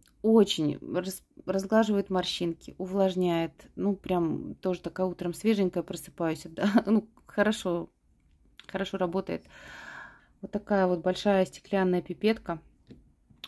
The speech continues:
Мне кажется, она как-то была бесконечная. Э, уже немножко появилась, э, просто такой немножко прогорклый запах, аромат, да, ну, просто давно и долго я им пользуюсь. Э, мне присылали на обзор Style Korean, за что им огромное спасибо.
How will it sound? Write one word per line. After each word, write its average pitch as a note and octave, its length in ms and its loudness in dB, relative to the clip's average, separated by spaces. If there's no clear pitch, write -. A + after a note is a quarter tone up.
Мне F#2 120 -2
кажется, - 280 4
она F#3 40 2
как-то - 260 0
была F#3+ 220 4
бесконечная. G3 960 2
Э, - 180 -6
уже G#3 300 2
немножко G#3+ 440 4
появилась, G3 600 2
э, - 60 -20
просто F#3 640 -2
такой F#3+ 220 -2
немножко F#3 320 0
прогорклый F#3 800 0
запах, B3+ 480 2
аромат, F3+ 480 2
да, A3+ 120 4
ну, G#3+ 80 6
просто F3 300 -6
давно F#3+ 560 6
и G#3+ 60 6
долго F3+ 340 2
я F3 80 4
им E3+ 100 2
пользуюсь. G#3+ 720 2
Э, F3 220 -2
мне G3 220 4
присылали F3+ 520 2
на F3 160 2
обзор F3 320 0
Style F3 320 -2
Korean, A3+ 320 4
за G3+ 100 2
что F3+ 200 -6
им F3 80 2
огромное F3+ 500 2
спасибо. G3 600 0